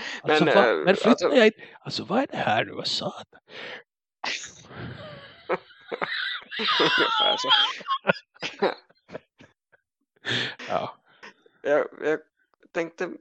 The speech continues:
Speaker 2: på det att vi, vi vandrar ju sen, ehm, där just kring ån,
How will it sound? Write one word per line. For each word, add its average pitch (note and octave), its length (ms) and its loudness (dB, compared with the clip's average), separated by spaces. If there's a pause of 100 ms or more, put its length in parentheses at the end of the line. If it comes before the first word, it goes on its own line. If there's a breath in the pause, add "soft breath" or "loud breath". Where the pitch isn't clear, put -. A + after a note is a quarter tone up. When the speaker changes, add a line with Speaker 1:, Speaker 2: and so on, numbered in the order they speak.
(440)
Speaker 2:
på D3+ 100 0
det D3+ 100 4
att D3 140 -2
vi, C3 360 -4 (120)
vi D3+ 80 -4
vandrar D#3+ 360 0
ju E3+ 140 -4
sen, C#3 320 -4 (120)
ehm, - 360 -4 (400)
där - 340 -2
just - 440 -10 (680)
kring A#2+ 280 -4 (100)
ån, C3 460 0